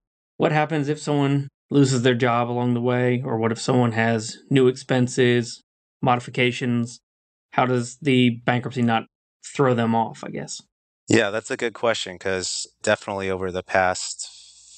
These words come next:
Speaker 2: fifteen, sixteen months with the pandemic, you really have a, a firm understanding that life continues to happen. And especially for debtors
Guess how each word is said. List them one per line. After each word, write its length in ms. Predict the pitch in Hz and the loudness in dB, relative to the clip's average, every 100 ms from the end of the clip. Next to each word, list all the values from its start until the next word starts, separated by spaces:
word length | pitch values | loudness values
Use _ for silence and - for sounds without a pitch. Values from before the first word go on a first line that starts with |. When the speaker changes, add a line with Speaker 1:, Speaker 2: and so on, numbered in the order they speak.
| - | -6
Speaker 2:
fifteen, 400 | 98 - 101 87 | -6 -4 -4 -2
sixteen 500 | - 98 - - 90 | 0 -2 -2 -4 -2
months 460 | 90 95 92 - | 0 0 0 -6
with 300 | 90 85 - | -6 -8 -6
the 100 | - | -6
pandemic, 800 | - - 92 87 90 90 87 - | -4 0 0 2 0 0 -2 -4
you 360 | - 87 87 85 - _ _ - | -6 -4 -4 -6 -10 _ _ -4
really 300 | 101 98 87 | 0 2 2
have 180 | 95 | 0
a, 140 | 87 87 - - | -2 -10 -12 -12
a 40 | |
firm 360 | - 113 104 101 | -6 -2 0 0
understanding 760 | 92 87 - 101 95 92 90 | -2 -2 -2 0 0 0 -4
that 300 | 87 85 - | -4 -4 -4
life 300 | 95 90 - | 0 0 -2
continues 520 | - 90 - 92 82 - | -8 -8 -6 -4 -4 -2
to 100 | 85 | 0
happen. 520 | 87 85 90 87 87 | 0 -2 -4 -8 -10
And 300 | 87 87 87 82 _ _ - | -12 -8 -8 -10 _ _ -4
especially 540 | 98 - 107 - 104 | -2 0 -2 -2 -6
for 160 | 92 95 | -8 -6
debtors 800 | 90 92 92 87 85 - - | -2 0 0 -2 -4 -6 -6